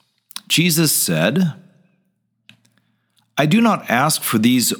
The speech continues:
only, but also for those who will believe in me through their word, that they may all be one, just as you, Father, are in me and I in you, that they also may be in us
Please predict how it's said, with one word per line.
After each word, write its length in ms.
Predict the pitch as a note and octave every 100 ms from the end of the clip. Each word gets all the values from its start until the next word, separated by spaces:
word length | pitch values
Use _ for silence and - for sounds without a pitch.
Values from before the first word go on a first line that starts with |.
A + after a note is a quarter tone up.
| -
only, 720 | E3+ F#3 A2+ F2+ F#2 D#3+ F3 C#3+ - - _ _ _ _ - -
but 120 | D#3
also 480 | D3 - G#3 A3+ -
for 160 | G3 G#3
those 380 | B2 B2+ C3 -
who 140 | C3
will 280 | A2+ F#3+ A#3
believe 440 | F#3 A2+ G#2+ G2+
in 200 | F#2+ G2+
me 220 | G2+ G2
through 240 | G#2 - B2
their 240 | G#2+ B2+
word, 600 | C3 C3+ F3+ G2+ D#2 G#2+ - _ _ _ _ _ _ _ -
that 180 | C#3+ C#3
they 120 | E3
may 220 | E3+ E3
all 440 | D#3+ C#3 E3+ G3 F#3+
be 260 | D#3 C3+
one, 720 | G#2 - G#3 B2 D2 F2 C#3 - _ _ _ _ _ _ _
just 260 | - D3 -
as 340 | - C3+ -
you, 300 | C#3 G3+ A3
Father, 560 | - - A2+ G#2 G#2+ B2
are 240 | A#2+ A2+
in 260 | A#2 G#2+ F2+
me 440 | F2+ F#2+ C3+ F3+
and 240 | - A2 F#2+ -
I 400 | A#2 C#3 C#3+ C3+
in 200 | A#2 A2+
you, 540 | A2 E3+ E3+ F#2+ C3+ D3 - - - _ _ _ _ _ _ -
that 160 | G#2+ G2+
they 180 | B2
also 460 | A2 G#2 B2+ B2 B2+
may 180 | B2 A2
be 380 | F2+ A2 A2 G#2
in 180 | B2+
us 800 | B2+ D#2 E3 G#2+ G2+ - - -